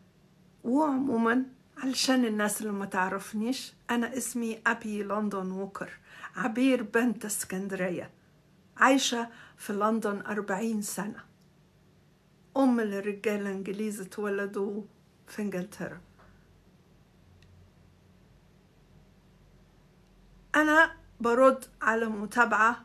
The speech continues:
من متابعاتي الجميلات اللي بعتت لي على الانستجرام. بعتت لي ايميل وكتبت فيه حكايتها،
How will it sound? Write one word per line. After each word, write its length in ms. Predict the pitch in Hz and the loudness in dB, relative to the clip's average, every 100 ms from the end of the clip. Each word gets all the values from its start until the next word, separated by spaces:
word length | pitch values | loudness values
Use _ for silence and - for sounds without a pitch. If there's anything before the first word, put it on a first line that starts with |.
| - | -6
من 220 | 233 220 214 | -2 -2 -2
متابعاتي 1080 | 214 202 202 196 160 190 226 254 - 285 - - - - | -4 -4 -4 -4 -4 -2 -2 -2 -2 -4 -4 -20 -16 -10
الجميلات 800 | 220 220 196 185 196 233 269 - - | -4 -4 -4 -4 -2 -2 -4 -10 -8
اللي 180 | 220 208 | -6 -4
بعتت 600 | 202 208 208 240 233 220 | -4 -4 -2 0 -2 -2
لي 260 | 214 220 220 - - - - | -8 -8 -10 -16 -20 -14 -2
على 560 | 185 208 214 202 202 - | 2 4 4 2 0 -2
الانستجرام. 920 | 208 220 208 202 - 190 180 180 175 - - _ _ _ _ _ _ _ _ _ _ _ _ _ _ _ _ - - - - - - - | -6 -6 -6 -8 -10 -10 -10 -10 -14 -20 -20 _ _ _ _ _ _ _ _ _ _ _ _ _ _ _ _ -20 -20 -20 -20 -20 -20 -6
بعتت 380 | 220 226 285 302 | 2 4 4 2
لي 160 | 302 - | 0 0
ايميل 680 | 247 220 226 254 359 415 359 - _ _ _ _ _ _ - | 0 0 2 2 0 -2 -10 -18 _ _ _ _ _ _ -12
وكتبت 640 | - 277 285 269 233 233 | -4 -2 0 -2 -4 -6
فيه 460 | - 226 226 240 - | -8 -4 -4 -4 -8
حكايتها، 840 | - 208 208 196 190 180 180 180 | -12 -10 -4 -2 -2 -6 -14 -18